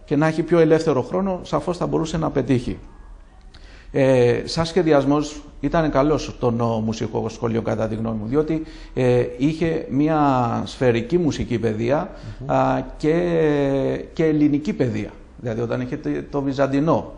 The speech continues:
Speaker 1: όταν είχε το παραδοσιακό του, ε, μάθαινε πολλά είδη μουσικής, τα οποία ίσως ο, σε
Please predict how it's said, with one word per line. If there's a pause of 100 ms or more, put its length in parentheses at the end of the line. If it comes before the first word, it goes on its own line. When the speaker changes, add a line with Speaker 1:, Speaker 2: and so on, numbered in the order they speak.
(300)
Speaker 1:
όταν
είχε
το
παραδοσιακό
του,
ε,
μάθαινε
πολλά
είδη
μουσικής, (320)
τα
οποία
ίσως
ο,
σε